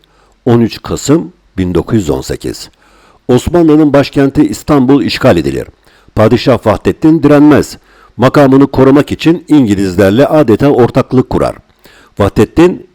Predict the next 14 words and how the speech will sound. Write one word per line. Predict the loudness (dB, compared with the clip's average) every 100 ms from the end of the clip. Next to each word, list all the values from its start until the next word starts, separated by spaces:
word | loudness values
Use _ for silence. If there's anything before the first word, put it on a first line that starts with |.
| -2
İngiltere | 2 2 0 2 2
ile | 2
sorun | 2 2 2
yaşamamak | 2 0 0 0 -2 -4
için | -4 -2 -2 -4 _ _ _
sözde | -4 0 2 2 0 0
Ermeni | 0 2 0
soykırımını | 0 -2 -2 -2 -2 0 0
kabul | 0 0 2
etmekte | 0 -2 -2 0 0 2
bile | 2
bir | 0 -2
sıkıntı | -4 -2 0 0
görmez. | 2 4 2 0 -4